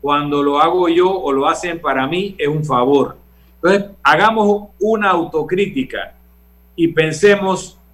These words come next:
cuando vamos a votar, cuando vamos a escoger, a quién estamos escogiendo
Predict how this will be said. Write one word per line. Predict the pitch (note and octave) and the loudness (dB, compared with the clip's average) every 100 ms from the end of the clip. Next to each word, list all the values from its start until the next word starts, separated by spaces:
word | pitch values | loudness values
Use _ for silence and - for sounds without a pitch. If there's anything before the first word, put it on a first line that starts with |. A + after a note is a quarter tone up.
| _ _ _ _ - | _ _ _ _ -2
cuando | D3+ D3+ D3+ C#3+ | 2 2 2 4
vamos | F3 A3 G3+ | 2 2 4
a | E3+ | 4
votar, | D#3 D3 D#3+ C#3+ C3 - _ - | 2 0 0 -2 -2 -14 _ -14
cuando | C3 C#3 C#3+ | -10 -4 -2
vamos | E3+ G#3 G3 | 0 0 -2
a | F3 | -2
escoger, | E3 D#3 D#3 D#3+ D#3 - | -4 -2 0 0 -2 -8
a | C#3 | -10
quién | C3+ G#3 | -4 -4
estamos | G3+ G3+ G3+ G3 | -4 -4 -4 -4
escogiendo | F#3 D#3+ D#3 F#3 F#3 F3 F3 | -4 -2 0 0 0 -6 -12